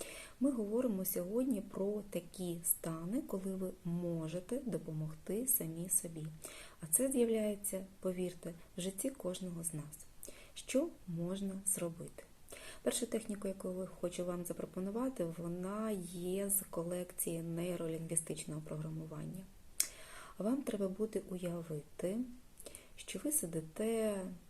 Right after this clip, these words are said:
ну, наприклад, в залі сучасного кінотеатру. І в своїй уяві ви можете дозволити собі, щоб ви там посиділи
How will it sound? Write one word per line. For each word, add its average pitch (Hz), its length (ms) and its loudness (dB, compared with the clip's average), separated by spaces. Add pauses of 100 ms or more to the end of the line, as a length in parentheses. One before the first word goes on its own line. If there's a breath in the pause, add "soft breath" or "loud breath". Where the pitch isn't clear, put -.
ну, 269 240 2 (340)
наприклад, 175 500 -2
в 160 60 2
залі 175 240 2
сучасного 160 560 -2
кінотеатру. 151 640 -6 (800 loud breath)
І 220 40 2
в - 40 0
своїй 160 360 2
уяві 202 340 2
ви 175 140 -2
можете 160 300 -2
дозволити 151 560 2
собі, 185 520 0 (380 loud breath)
щоб - 220 -2
ви 196 120 0
там 170 240 -4
посиділи 147 680 -4